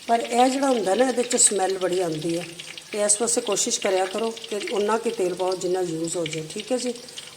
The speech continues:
ਬਹੁਤ ਹੀ ਹੈਲਦੀ ਵੇ ਨਾਲ ਤੇ ਬਹੁਤ ਆਸਾਨ ਵੇ ਨਾਲ ਮੈਂ ਤੁਹਾਨੂੰ ਦੱਸ ਰਹੀ ਹਾਂ।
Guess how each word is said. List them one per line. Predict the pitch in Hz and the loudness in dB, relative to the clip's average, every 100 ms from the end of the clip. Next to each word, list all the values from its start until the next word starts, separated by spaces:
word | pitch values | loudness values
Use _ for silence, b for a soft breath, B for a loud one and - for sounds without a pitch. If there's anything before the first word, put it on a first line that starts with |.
| 185 | -4
ਬਹੁਤ | 196 240 247 | 0 2 0
ਹੀ | 254 | 0
ਹੈਲਦੀ | 214 175 170 220 | 0 0 0 -2
ਵੇ | 226 | 0
ਨਾਲ | 214 214 214 | 0 -2 -2
ਤੇ | 214 | -2
ਬਹੁਤ | 165 202 247 | -2 -2 0
ਆਸਾਨ | 226 208 185 202 | 0 2 2 2
ਵੇ | 202 | 0
ਨਾਲ | 202 196 | 0 -2
ਮੈਂ | 202 | -4
ਤੁਹਾਨੂੰ | 196 180 | -2 -2
ਦੱਸ | 170 165 196 | 0 -2 -2
ਰਹੀ | |
ਹਾਂ। | 208 | -4